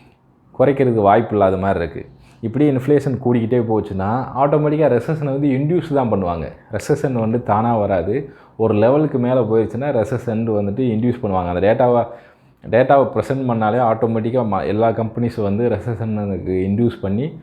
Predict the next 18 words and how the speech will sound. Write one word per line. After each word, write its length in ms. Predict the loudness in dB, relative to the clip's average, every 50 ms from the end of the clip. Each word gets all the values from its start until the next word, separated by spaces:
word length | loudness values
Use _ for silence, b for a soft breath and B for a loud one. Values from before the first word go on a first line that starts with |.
| B B B _
மூவ் 240 | -2 -2 0 2
பண்ணிரும். 400 | 0 0 0 0 -2 -2 -4 -4
ஒரு 180 | -2 0 0 2
கம்பெனி 300 | 2 2 2 2 0 2
வந்து 260 | 0 0 0 0 0 0 0 0 -2 -4 -6 -14 -20 _ _ _
பிளான் 240 | -2 0 0 0 0
பண்ணுச்சுன்னா 320 | -2 -4 -4 -4 -2 -2
அது 80 | -2 -4 0
கேஸ்கேடிங்கா 560 | 0 2 2 2 0 -2 -4 -2 -2 -2 -2 -2
அப்படியே 320 | -2 -2 -2 -2 -2 -2
மூவ் 240 | -2 -2 -2 -2 -2
ஆயிரும். 340 | -2 -2 -2 -4 -6 -8 -12 -16 b b b b b b b b b b b b b _ _
So 180 | _ -4 -2 0
ரெசெஷனை 440 | 2 2 2 0 0 0 0 0 0
இன்டியூஸ் 380 | -2 0 0 -2 -2 -2 -4
பண்ணாங்கன்னா 400 | -4 -4 -4 -4 -4 -4 -4 -4 -6 -8 -10 -14 -20 _ _ _ _ _ _ _ _ _
கண்டினியூஸா 640 | -2 -2 -2 0 0 0 0 0 0 -2 -2 0 0 0
வந்துட்டு 340 | 0 0 -2 -2 -2 -2